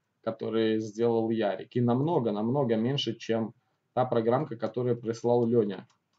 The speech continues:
А, вот она. Но уже можно посмотреть, сколько она всего делает. Во-первых, цикл сделан большое количество раз. О, девятьсот девяносто девять,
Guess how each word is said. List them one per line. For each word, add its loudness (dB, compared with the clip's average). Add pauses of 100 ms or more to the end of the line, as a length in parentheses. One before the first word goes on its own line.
(1040)
А, -4 (160)
вот 2
она. -8 (300)
Но 2
уже 6
можно 4
посмотреть, -2
сколько 2
она 2
всего 0
делает. 0
Во-первых, 0
цикл -2
сделан 0
большое 2
количество -2
раз. -4 (500)
О, 6
девятьсот 2
девяносто 0
девять, -2